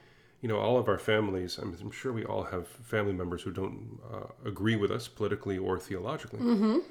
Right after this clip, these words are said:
Speaker 1: And so as the, um, as the, the temperature heats up toward the presidential election, there will be all kinds of opportunities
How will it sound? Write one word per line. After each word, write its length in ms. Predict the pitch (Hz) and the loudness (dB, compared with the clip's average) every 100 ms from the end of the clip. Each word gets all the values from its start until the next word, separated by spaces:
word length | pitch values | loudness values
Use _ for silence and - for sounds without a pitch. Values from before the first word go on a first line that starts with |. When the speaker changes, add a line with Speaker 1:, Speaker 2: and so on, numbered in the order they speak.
| - - | -8 -8
Speaker 1:
And 140 | 95 | -6
so 240 | - 107 95 | -2 0 0
as 280 | 98 92 85 | 0 -2 -2
the, 260 | 92 90 87 | -6 -4 -6
um, 400 | 85 82 87 78 - - - | -6 -8 -14 -18 -20 -18 -12
as 220 | 107 85 | -10 -8
the, 120 | 87 92 | -4 -4
the 200 | - - | -4 -8
temperature 480 | - 123 117 - | -2 -2 -2 -6
heats 240 | 85 98 - | -4 -6 -6
up 160 | 98 | -8
toward 240 | - 98 90 | -6 -4 -4
the 80 | 87 | -4
presidential 500 | 104 90 90 85 87 | -4 -2 -4 -4 -4
election, 360 | 101 110 87 | -4 -6 -6
there 80 | 95 | -2
will 80 | 117 | -2
be 80 | 107 | 0
all 100 | 123 | -2
kinds 260 | 127 151 | -2 -2
of 80 | 98 | -2
opportunities 600 | 87 - - 92 87 87 | -4 -4 -4 -4 -4 -10